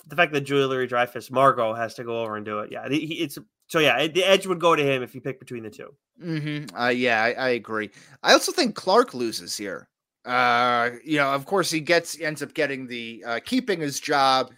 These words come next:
Speaker 2: keeping the family happy, getting the Christmas bonus, and in a way, getting a memorable Christmas that he never really had, you know, albeit not in the way that he wanted to.
Speaker 1: Mm-hmm.
Speaker 2: But with all the damage that was done to the house with the fire,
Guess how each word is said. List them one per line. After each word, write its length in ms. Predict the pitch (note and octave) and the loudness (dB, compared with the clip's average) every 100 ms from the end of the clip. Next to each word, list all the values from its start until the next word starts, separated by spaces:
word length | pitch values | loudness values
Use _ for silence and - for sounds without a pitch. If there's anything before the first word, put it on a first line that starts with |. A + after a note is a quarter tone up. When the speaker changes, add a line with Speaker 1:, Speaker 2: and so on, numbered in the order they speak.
| _ _ _ _ | _ _ _ _
Speaker 2:
keeping 280 | - G3 F#3+ | -8 -6 -8
the 60 | D3+ | -2
family 400 | D3+ C#3+ C3+ B2+ | 2 2 0 -2
happy, 360 | C3 B2+ C3 | 0 0 -2
getting 260 | C3 C#3+ C3+ | 0 0 -2
the 60 | |
Christmas 420 | C3 C3+ - A#2+ - | -8 -8 -8 -12 -6
bonus, 560 | A2+ A2 A2 G#2 - _ _ _ - | -4 -4 -6 -8 -12 _ _ _ -6
and 160 | G3+ F#3+ | -6 -2
in 220 | G#3 G3 | 2 4
a 80 | F3 | 4
way, 640 | E3 F3+ D#3+ D3 C3+ G#2 _ C#3+ | 6 6 6 4 0 -6 _ -2
getting 300 | E3 D3+ C#3 | 0 2 -2
a 40 | |
memorable 540 | C3 C3+ C3+ B2+ B2 A#2 | 0 0 0 -2 -2 -2
Christmas 420 | C#3+ B2+ B2 - | -4 -6 -8 -6
that 120 | A2 | -6
he 60 | G#2+ | -4
never 220 | A2+ G#2+ | -6 -6
really 240 | G#2+ F#2+ | -8 -8
had, 380 | A#2+ A#2 F2+ D2+ | -4 -4 -4 -8
you 140 | G2 | -12
know, 120 | G2+ G2+ | -8 -2
albeit 520 | A#2 - B2 A2+ - A#2+ | -2 -2 -4 -4 -6 -6
not 240 | B2 G#2 | -4 -4
in 80 | G#2+ | -8
the 60 | |
way 180 | G#2+ G#2+ | -6 -6
that 120 | G2+ | -6
he 80 | F#2+ | -12
wanted 400 | A2 C3+ D3+ G#2 | -6 -4 -4 -8
to. 240 | - F#2 E2 _ - | -10 -16 -16 _ -16
Speaker 1:
Mm-hmm. 300 | C3 C3 B2 - _ - | -14 -12 -14 -16 _ 4
Speaker 2:
But 340 | C4 F#3+ - _ _ - | 6 6 2 _ _ -4
with 120 | D#3 | 0
all 260 | F3 A#3 | 6 6
the 140 | C4+ F#3+ | 6 0
damage 560 | D#3 C#3 D#3 F#3 F3+ | 4 6 6 4 2
that 140 | E3+ D#3+ | 4 4
was 140 | C#3+ | 2
done 240 | - D3 D3+ | 0 0 0
to 100 | D3+ | 0
the 120 | A#2+ | 2
house 340 | C3 C#3 D#3+ B2 | 4 4 2 -4
with 120 | G#2+ | -8
the 60 | |
fire, 680 | - - B2+ C3+ C#3+ C#3 C3+ | -6 2 4 6 4 2 0